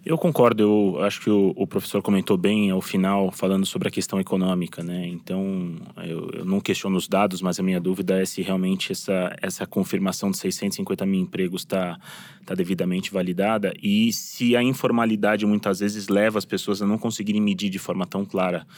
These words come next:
o resultado, né? O, eu acho que o brasileiro em si, o, o professor conhece bem pela questão do C L T principalmente, o brasileiro tá acostumado com o emprego C L T.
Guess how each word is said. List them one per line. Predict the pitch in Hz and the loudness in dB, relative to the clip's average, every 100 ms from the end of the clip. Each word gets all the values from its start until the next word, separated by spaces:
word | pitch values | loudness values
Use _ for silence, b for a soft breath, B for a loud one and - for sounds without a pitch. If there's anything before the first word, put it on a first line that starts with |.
| B B B | B B B
o | 95 | -2
resultado, | 92 90 92 87 80 76 - | 0 -2 -4 -4 -6 -8 -10
né? | 90 90 - B B B B | -8 -10 -12 B B B B
O, | 98 98 95 95 92 85 - - | 2 4 6 6 4 2 -4 -4
eu | 101 | -4
acho | - | 0
que | |
o | 110 | 4
brasileiro | 107 101 101 113 | 4 4 4 4
em | 101 | 2
si, | - 120 127 98 | 0 0 2 2
o, | 90 - | 2 -2
o | 90 | -6
professor | 95 90 101 | -6 -4 -6
conhece | 95 98 92 92 | -2 -2 -2 -2
bem | 98 | -2
pela | 95 90 | 0 -2
questão | - - 95 | -4 -4 -4
do | |
C | - | -2
L | 92 92 | -2 -2
T | 95 90 | -2 -2
principalmente, | 92 - 90 90 101 101 | -4 -4 -4 -2 -2 -2
o | 95 | 0
brasileiro | 92 98 98 | 0 2 0
tá | 95 101 | 0 -2
acostumado | - - 95 95 98 | -4 -6 -2 -2 -2
com | - | -2
o | 98 | -2
emprego | 92 92 92 92 | 0 0 -2 -4
C | - | -10
L | 82 82 | -10 -12
T. | - | -12